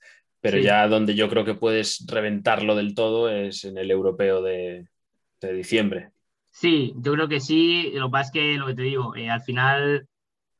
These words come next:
Speaker 2: igual que al Campeonato de España, quizás iba con, con la ca-, con la cabeza puesta, o sea, con la mirada puesta ya para el mun-, de cara al Mundial.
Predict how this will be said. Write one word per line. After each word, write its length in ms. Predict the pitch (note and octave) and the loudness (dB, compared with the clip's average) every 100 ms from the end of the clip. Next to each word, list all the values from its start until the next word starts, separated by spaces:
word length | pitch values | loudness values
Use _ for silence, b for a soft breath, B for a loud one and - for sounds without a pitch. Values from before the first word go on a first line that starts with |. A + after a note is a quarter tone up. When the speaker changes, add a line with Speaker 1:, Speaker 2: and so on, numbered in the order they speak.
| _ - | _ -6
Speaker 2:
igual 380 | D#3 D3 E3+ F3 | -2 4 4 4
que 80 | F#3+ | 2
al 100 | F#3+ | 2
Campeonato 300 | F#3 F3+ F3 | 0 0 -2
de 60 | F3+ | -4
España, 560 | - F3 E3 C3+ G#2+ - | 0 0 0 -4 -8 -14
quizás 400 | - C3 D3+ D3 | -12 -4 -2 0
iba 260 | D#3 D#3 C#3+ | 0 2 2
con, 640 | C3 C3+ C3+ C3 C3 C3 C3 | 0 -2 -2 -2 -2 -2 -4
con 200 | C3+ C3 | -2 0
la 240 | B2+ B2 | 0 -2
ca-, 240 | B2 B2 A#2+ | -4 -4 -4
con 120 | C3 | -4
la 220 | B2+ B2 | -4 -4
cabeza 440 | B2 B2+ C3 C3+ B2+ | -4 -6 -4 -6 -6
puesta, 520 | D3 D#3 C3 B2+ A2+ | -4 -4 -4 -6 -6
o 100 | - | -8
sea, 120 | - A#2+ | -10 -6
con 100 | A#2+ | -4
la 60 | |
mirada 280 | A#2+ B2+ B2+ | -2 0 0
puesta 520 | C3 C3 C3 B2 A#2+ - | -2 -4 -2 -4 -4 -10
ya 400 | - B2+ B2+ B2 | -8 -2 0 0
para 140 | A2+ A#2+ | -2 -2
el 60 | |
mun-, 240 | A#2+ B2 A#2 | -2 -4 -4
de 120 | A#2+ | -2
cara 120 | B2 | 0
al 60 | B2 | 0
Mundial. 440 | A#2+ A#2+ B2 D#3+ | 0 -2 -2 -4